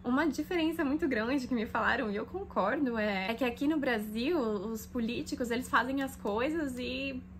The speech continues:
sabe, nem, tão nem aí, fazem na cara dura. E a gente aceita. Mas lá fora, eles fazem e escondem bem.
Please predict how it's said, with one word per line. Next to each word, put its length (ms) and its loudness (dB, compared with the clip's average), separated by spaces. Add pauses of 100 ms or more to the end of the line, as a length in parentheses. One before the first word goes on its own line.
sabe, 400 4
nem, 540 -2 (720)
tão 140 0
nem 200 0
aí, 300 0
fazem 280 2
na 120 -4
cara 260 0
dura. 460 -2 (560)
E 100 -2
a 60 2
gente 320 -2
aceita. 720 -4 (720)
Mas 560 4
lá 160 0
fora, 720 0 (360)
eles 280 -2
fazem 380 4
e 20 0
escondem 460 -2
bem. 300 -4